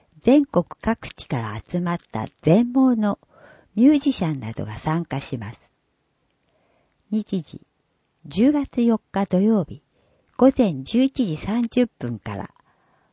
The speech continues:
午後六時三十分、十一時会場。場所、船橋市民文化ホール、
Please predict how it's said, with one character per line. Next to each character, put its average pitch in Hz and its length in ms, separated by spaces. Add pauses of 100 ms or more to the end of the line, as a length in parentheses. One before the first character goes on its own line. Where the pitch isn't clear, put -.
(140)
午 240 160
後 160 140
六 143 280
時 175 120
三 208 280
十 190 160 (160)
分、 180 200 (1000)
十 202 200
一 277 280
時 - 140
会 127 340
場。 127 420 (1400)
場 147 140
所、 170 320 (580)
船 247 360
橋 254 100 (360)
市 185 240
民 262 300
文 254 220
化 226 180
ホ 185 280
ー 135 40
ル、 - 160